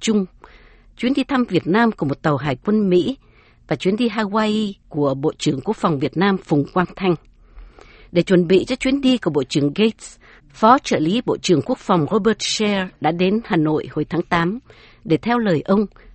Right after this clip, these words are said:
tham gia các cuộc thảo luận đầu tiên giữa các giới chức làm chính sách ở Bộ Quốc phòng hai nước. Ông Sher nói các cuộc thảo luận này đã xác định bốn lĩnh vực chủ yếu cho hợp tác quân sự.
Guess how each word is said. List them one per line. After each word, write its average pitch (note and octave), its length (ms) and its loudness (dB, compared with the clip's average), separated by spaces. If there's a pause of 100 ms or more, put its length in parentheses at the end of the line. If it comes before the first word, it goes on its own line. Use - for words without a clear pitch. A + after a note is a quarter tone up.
tham B3+ 160 4
gia A#3+ 200 -4
các - 180 -8
cuộc - 180 -6
thảo D#3 140 -2
luận D#3 240 -2
đầu D3 140 0
tiên A3 320 0 (260)
giữa F3+ 240 0
các - 180 -4
giới A3 160 0
chức - 280 -6
làm D#3+ 160 -2
chính G3 240 -2
sách - 240 -6 (300)
ở D#3 140 0
Bộ C#3+ 260 -4
Quốc - 160 -6
phòng D3+ 260 -2
hai F#3+ 220 -2
nước. G#3 240 0 (840)
Ông G#3+ 160 2
Sher G#3+ 320 2
nói G3 340 0 (160)
các - 120 -6
cuộc - 200 -2
thảo D3+ 140 0
luận D3+ 260 0
này D#3 280 0
đã F3 80 -4
xác - 240 -4
định F#3 220 0 (120)
bốn G#3+ 260 2
lĩnh G3 220 2
vực A3 200 -2
chủ C#3+ 240 0
yếu F#3+ 300 2 (240)
cho G#3+ 140 -2
hợp F#3+ 220 -4
tác G3+ 180 -4
quân F#3 160 -4
sự. - 260 -4